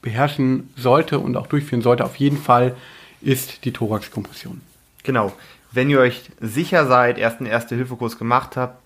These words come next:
Speaker 2: dann beatmet gerne im Verhältnis dreißig zu zwei, um das Outcome der betroffenen Personen zu verbessern. Und wenn ihr euch ekelt, habt ihr die Möglichkeit, euch ein Notfallbeatmungstuch, zum Beispiel als Schlüsselanhänger oder fürs Portemonnaie in der Apotheke zu besorgen.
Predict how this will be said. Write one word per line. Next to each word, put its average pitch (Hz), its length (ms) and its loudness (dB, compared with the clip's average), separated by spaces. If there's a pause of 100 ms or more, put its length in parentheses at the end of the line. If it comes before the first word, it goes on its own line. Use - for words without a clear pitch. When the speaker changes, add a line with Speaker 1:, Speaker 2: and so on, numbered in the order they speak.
(380)
Speaker 2:
dann 110 200 -6
beatmet 143 560 2
gerne 127 300 4
im 117 100 -4
Verhältnis 110 420 -4
dreißig 110 500 0
zu 104 120 -10
zwei, 120 420 2 (220)
um 107 80 -6
das 107 160 -4
Outcome 113 480 0
der 104 80 -2
betroffenen 110 520 -2
Personen 104 400 -6
zu - 80 -18
verbessern. 127 580 0 (200)
Und 180 160 -4
wenn 139 160 4
ihr 123 60 4
euch 113 200 0
ekelt, 123 400 0 (140)
habt 127 220 -2
ihr 113 40 -4
die 107 100 -2
Möglichkeit, 107 680 -2
euch - 160 -4
ein 101 120 0
Notfallbeatmungstuch, 110 1000 0
zum 120 160 -8
Beispiel 110 280 2
als 98 100 -2
Schlüsselanhänger 117 760 2
oder 110 160 2
fürs 117 180 -6
Portemonnaie 104 640 -2
in 113 100 -4
der - 100 0
Apotheke 98 420 -6
zu 131 140 -6
besorgen. 98 420 2